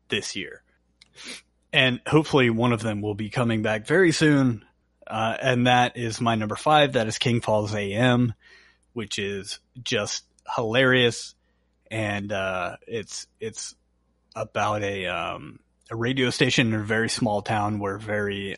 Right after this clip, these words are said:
odd things happen. And, uh, it really left us on a cliffhanger. So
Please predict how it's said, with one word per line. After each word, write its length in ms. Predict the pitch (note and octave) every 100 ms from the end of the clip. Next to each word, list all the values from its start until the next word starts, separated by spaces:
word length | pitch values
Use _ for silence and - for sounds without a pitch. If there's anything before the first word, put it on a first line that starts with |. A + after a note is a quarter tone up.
| -
odd 340 | G#2 G2 G#2 -
things 340 | G2+ G2+ G2+
happen. 560 | - A2 A2+ A#2 A#2 G#2+ _ _ _ _
And, 520 | A2+ G2+ G2 F#2+ F#2 -
uh, 280 | G2 F2+ F2 -
it 160 | A2+ D#2+ D#2 -
really 440 | C#3 C#3+ C3+ B2
left 400 | G#2+ A2 A2 -
us 160 | A2 -
on 140 | G#2
a 40 |
cliffhanger. 640 | G2 B2+ A2+ A#2 A2 G#2 G2+ - _ _ _ _ -
So 460 | - A#2 G2+ G#2